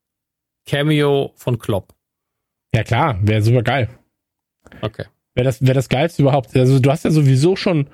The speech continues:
Speaker 2: ein paar coole Cameos in der Serie gehabt. So, ähm, du hattest ja auch den Owner von, von Man City <laughs> dabei. Aber du, also du hattest, du hattest ja
Speaker 1: Das war,
Speaker 2: schon
Speaker 1: das war der echte?
Speaker 2: Ähm, war, ja. Ähm,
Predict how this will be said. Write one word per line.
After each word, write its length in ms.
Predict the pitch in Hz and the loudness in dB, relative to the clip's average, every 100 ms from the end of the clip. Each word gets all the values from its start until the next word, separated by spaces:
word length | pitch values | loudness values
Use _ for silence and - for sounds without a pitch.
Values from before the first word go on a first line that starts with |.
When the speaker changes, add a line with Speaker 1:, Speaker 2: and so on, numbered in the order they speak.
| - - - - | -14 -16 -10 -2
Speaker 2:
ein 140 | 139 | 0
paar 220 | 135 165 | 2 0
coole 260 | 175 208 151 | 0 0 0
Cameos 380 | - 165 180 135 | 0 0 0 2
in 140 | 143 | 2
der 100 | 139 | 2
Serie 380 | 117 127 143 123 | 2 2 2 2
gehabt. 380 | 113 135 - - - _ _ | 0 -2 -6 -20 -20 _ _
So, 160 | 85 - | -2 0
ähm, 520 | 107 107 104 104 104 - _ _ _ _ _ _ _ | 2 2 2 2 0 -4 _ _ _ _ _ _ _
du 80 | 120 | 0
hattest 200 | 113 127 | 2 0
ja 80 | |
auch 60 | 117 | 2
den 140 | 135 | 0
Owner 280 | 110 135 147 | 2 2 2
von, 260 | - 127 104 | 0 -4 -2
von 480 | 135 113 110 117 123 | -2 0 0 2 2
Man 160 | 123 | 0
City 280 | - 175 - - - - 180 | 0 -2 -2 -6 -14 -8 -6
<laughs> 360 | - - - | -6 -10 -8
dabei. 420 | - - - 135 _ _ _ - 247 - | -6 -4 -6 -6 _ _ _ -2 -2 0
Aber 240 | - 151 143 | -2 -2 -4
du, 320 | 196 127 160 190 - 208 | -4 0 0 0 0 -2
also 180 | 170 | 0
du 120 | 160 160 | 0 0
hattest, 300 | 277 294 - 180 | 0 -4 -4 -4
du 80 | - | -2
hattest 220 | 156 277 | -2 -2
ja 80 | - | -2
Speaker 1:
Das 80 | 165 | 0
war, 80 | 165 | -2
Speaker 2:
schon 80 | 170 | -2
Speaker 1:
das 120 | 175 | -2
war 100 | 147 | -4
der 140 | 143 | -4
echte? 300 | 156 - 190 - _ _ _ _ _ _ - | -6 -4 -4 -4 _ _ _ _ _ _ -2
Speaker 2:
Ähm, 400 | 156 160 147 131 | 0 2 2 2
war, 220 | 156 139 | 2 0
ja. 160 | 123 - - - - | 0 -2 -10 -14 -2
Ähm, 400 | 139 143 143 135 | 0 2 0 0